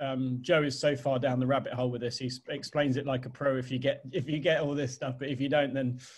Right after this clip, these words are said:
um, I don't want you guys to be too baffled, and just understand that basically he looks at, um, the system looks at your genetic data, tells you what, what things might may not be going right, and then you look at how to optimize it so that it does work right.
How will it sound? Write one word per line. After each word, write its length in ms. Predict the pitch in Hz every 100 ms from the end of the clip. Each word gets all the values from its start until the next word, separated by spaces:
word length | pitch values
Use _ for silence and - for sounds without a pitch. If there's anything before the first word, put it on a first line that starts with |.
| - -
um, 420 | 135 139 127 127
I 40 | 135
don't 120 | 143
want 120 | 139
you 60 | 131
guys 200 | 135 127
to 80 | 127
be 140 | 135
too 200 | 135 135
baffled, 380 | 135 127 127 120
and 260 | 127 127
just 180 | - 131
understand 560 | 139 131 127 139 131 123
that 140 | 123 - _ - _
basically 460 | 151 143 139 139 139
he 160 | 131 131
looks 240 | 127 -
at, 140 | 131 - - 127
um, 320 | 123 120 123 -
the 60 | 131
system 340 | 127 143 135
looks 220 | 127 127
at 80 | 135
your 100 | 135
genetic 440 | 127 139 131 135 135
data, 440 | 131 127 131 127 - _
tells 260 | - 147 131
you 140 | 139
what, 240 | 127 135 - - _
what 240 | 135 131 -
things 240 | 139 131
might 220 | 127 135
may 120 | 135 131
not 140 | 127
be 100 | 131
going 260 | 131 131 123
right, 300 | 127 123 123 -
and 120 | 127 127
then 260 | 123 123
you 100 | 131
look 240 | 131 131 127
at 100 | 120
how 120 | 123
to 160 | 123 -
optimize 460 | 127 - 123 120 120
it 160 | -
so 100 | -
that 140 | 123 107
it 140 | 131
does 220 | 139 127
work 280 | 123 117 -
right. 200 | 120 113